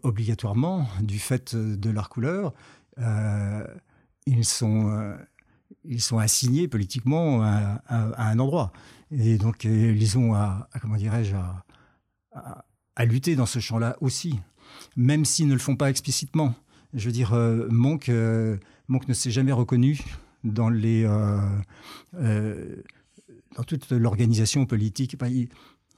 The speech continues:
dans toute, ouais, le, l'organisation politique, euh, revendicative, euh, des Noirs, comme les Black Panthers ou comme, euh,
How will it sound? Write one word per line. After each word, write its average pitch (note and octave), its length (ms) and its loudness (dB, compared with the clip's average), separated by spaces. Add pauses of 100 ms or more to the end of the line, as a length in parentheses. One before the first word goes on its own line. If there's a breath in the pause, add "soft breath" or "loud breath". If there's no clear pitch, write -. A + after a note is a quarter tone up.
(1300 soft breath)
dans B2 160 -2
toute, - 240 -18
ouais, C#3 160 2
le, A#2 280 2
l'organisation A#2+ 840 2
politique, B2+ 520 0
euh, A2+ 260 0
revendicative, A#2 760 -2
euh, A#2 240 4
des A#2+ 120 2
Noirs, B2+ 340 2
comme A#2+ 160 0
les G#2+ 60 0
Black G#2+ 180 -2
Panthers B2+ 600 0
ou G#2 60 -6
comme, A2+ 300 2
euh, G#2+ 180 2